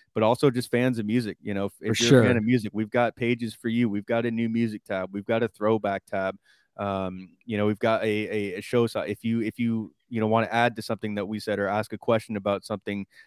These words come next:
Speaker 1: that we brought up, we've got a show thoughts, you know, throw your thoughts of an episode, um, in the show thoughts. I've got ideas and feedback. We would love to hear,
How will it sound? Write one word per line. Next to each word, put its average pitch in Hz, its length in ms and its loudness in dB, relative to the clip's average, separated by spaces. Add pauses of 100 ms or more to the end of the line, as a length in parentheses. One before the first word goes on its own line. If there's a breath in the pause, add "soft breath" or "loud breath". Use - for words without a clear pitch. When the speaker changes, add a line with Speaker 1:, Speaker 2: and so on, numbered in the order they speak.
(120)
Speaker 1:
that 98 160 0
we 104 200 0
brought 98 280 2
up, 95 180 -2
we've 104 140 -4
got 104 180 0
a 101 60 -2
show 110 320 2
thoughts, 107 500 2
you 104 120 -8
know, 101 160 -2 (160)
throw 113 160 0
your 117 160 0
thoughts 107 340 0
of 104 320 -6
an 104 140 -2
episode, 101 580 -2
um, 95 380 -8 (100)
in 101 140 -6
the 95 60 -8
show 113 220 2
thoughts. 98 360 -4 (320 soft breath)
I've 107 160 -8
got 85 140 -10
ideas 131 500 2
and 135 120 0
feedback. 135 480 0
We 127 140 2
would 143 160 4
love 135 300 4
to 131 120 0
hear, 139 360 2